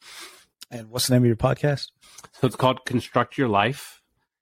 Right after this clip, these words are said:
Speaker 2: How to Build a Lifestyle, Not a Bank Account. Uh, we also had another one we did for, for fifty episodes called Brain Dump: The Psychology of the Mind. Um,
Speaker 1: Hmm.
Speaker 2: that's, I did with a buddy. We stopped doing that one. I'm about to start a new one. Um, all about trades,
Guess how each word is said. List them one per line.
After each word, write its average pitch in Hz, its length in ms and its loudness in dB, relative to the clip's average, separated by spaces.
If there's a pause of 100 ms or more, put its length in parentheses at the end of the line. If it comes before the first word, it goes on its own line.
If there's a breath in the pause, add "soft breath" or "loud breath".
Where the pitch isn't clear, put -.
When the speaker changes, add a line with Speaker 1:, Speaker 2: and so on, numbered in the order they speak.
Speaker 2:
How 113 200 0
to 123 80 2
Build 113 280 2
a 104 40 0
Lifestyle, 110 560 0
Not 101 140 0
a 98 40 -4
Bank 98 240 -4
Account. 117 360 -6 (520)
Uh, 92 120 -4
we 110 140 2
also 117 240 0
had 120 220 -2
another 113 260 0
one 117 160 2
we 110 100 2
did 110 220 0
for, 117 100 -10
for 104 220 -10
fifty 113 480 -2
episodes 107 480 -2
called 98 280 -2
Brain 104 260 0
Dump: 113 260 0
The 107 80 -6
Psychology 98 600 -4
of 92 100 -6
the 95 80 -6
Mind. 95 480 -2 (560 soft breath)
Um, 90 680 -2
Speaker 1:
Hmm. - 120 -20
Speaker 2:
that's, 110 260 -8
I 107 80 0
did 107 120 0
with 101 140 -2
a 98 60 -2
buddy. 98 500 -2
We 110 80 -4
stopped - 240 -4
doing 107 200 0
that 104 120 0
one. 113 100 -2
I'm 104 80 -2
about 107 140 -2
to - 60 -12
start 104 220 -4
a 95 40 -6
new 104 220 -2
one. 113 320 -2 (600 soft breath)
Um, 92 540 -2 (300)
all 120 180 2
about 110 280 -2
trades, 110 640 0